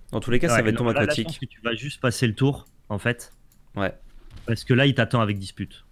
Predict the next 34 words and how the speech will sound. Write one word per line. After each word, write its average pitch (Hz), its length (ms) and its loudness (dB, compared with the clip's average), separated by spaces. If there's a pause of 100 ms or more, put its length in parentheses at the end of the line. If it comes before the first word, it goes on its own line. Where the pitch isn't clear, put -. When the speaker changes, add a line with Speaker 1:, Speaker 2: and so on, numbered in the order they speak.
(380)
Speaker 2:
Le 104 100 -6
Speaker 1:
Ouais, 98 100 0
Speaker 2:
vilain. 95 80 0 (100)
Speaker 1:
grave. 95 80 -12 (1600)
Effectivement. 101 520 -4 (3250)
Speaker 2:
Là, 98 220 -4
il 117 60 0
t'attend 117 240 -2
avec 104 140 0
veto, 110 380 2
mais 139 80 0
ça 110 120 -4
me 95 60 -2
pose 95 180 -4
vachement 113 360 -4
moins 113 80 -2
de 107 60 -4
problèmes, 92 340 -6
du 85 100 -10
coup. 85 160 -14 (1900)
Genre, 110 120 -4
si 110 240 -2
veto 123 320 4
une 127 80 4
spirale 113 280 0
de 110 60 2
croissance, 110 720 -4
euh, 90 420 -6 (680)
il 101 80 -6
a 98 80 -2
pas 110 120 -2
compris 104 260 -4
le 98 40 0
match-up. 92 300 -6